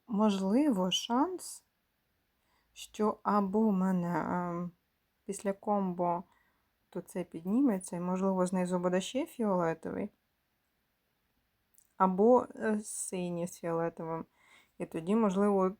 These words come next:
отут би десь приїхав ще фіолетовий. Але спробую так ризикнути. Добре. Людвігу зараз буде дуже боляче, тому що зняти ту каку я не маю чим.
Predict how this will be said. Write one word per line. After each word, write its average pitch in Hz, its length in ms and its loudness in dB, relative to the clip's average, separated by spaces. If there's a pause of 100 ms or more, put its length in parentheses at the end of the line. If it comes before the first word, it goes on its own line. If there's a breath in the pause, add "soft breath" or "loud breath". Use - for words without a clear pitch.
(100)
отут 190 400 -2
би 156 120 2
десь 156 320 -2 (140)
приїхав 165 580 -8 (560)
ще - 260 -12
фіолетовий. 175 680 -4 (760)
Але 196 220 2
спробую 185 560 0
так - 400 -10
ризикнути. 190 1080 -4 (1080)
Добре. 190 560 -6 (1700 loud breath)
Людвігу 208 500 2
зараз 180 300 2
буде 175 260 -2
дуже 180 220 -2
боляче, 170 720 -2 (420)
тому 190 280 -4
що 190 240 -6
зняти 185 440 0
ту 185 140 -8
каку 175 400 -4
я 185 240 0
не 175 300 -2
маю 170 320 -2
чим. 175 500 -6